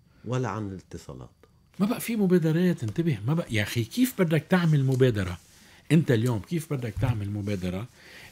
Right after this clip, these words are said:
Speaker 2: إذا ما بدك تاخد وتعطي بوقت اتفاق الطائف؟ خليني أخبرك شغلة. توصل الخيار للرئيس الشهيد رينيه معوض،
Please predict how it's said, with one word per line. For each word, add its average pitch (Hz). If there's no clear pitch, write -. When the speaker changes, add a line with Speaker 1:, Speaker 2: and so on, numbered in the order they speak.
Speaker 2:
إذا 185
ما 143
بدك 185
تاخد 202
وتعطي 156
بوقت 156
اتفاق 151
الطائف؟ -
خليني 139
أخبرك 101
شغلة. 82
توصل 190
الخيار 120
للرئيس 113
الشهيد 110
رينيه 104
معوض، 120